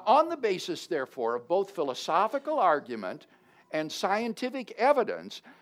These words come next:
we have good grounds for believing that the universe began to exist,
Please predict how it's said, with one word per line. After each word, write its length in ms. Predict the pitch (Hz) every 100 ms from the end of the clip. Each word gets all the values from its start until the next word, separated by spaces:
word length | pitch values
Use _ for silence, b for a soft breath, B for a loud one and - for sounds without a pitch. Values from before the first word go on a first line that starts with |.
| B
we 100 | 202
have 240 | 190 165
good 240 | 143 285 254
grounds 460 | 214 165 147 156
for 160 | - 170
believing 500 | 143 165 180 170 170
that 120 | 147
the 80 | 151
universe 760 | 143 214 220 139 117 131 - b b b
began 420 | 165 151 147 143
to 200 | - 143
exist, 640 | 123 110 127 90 64 -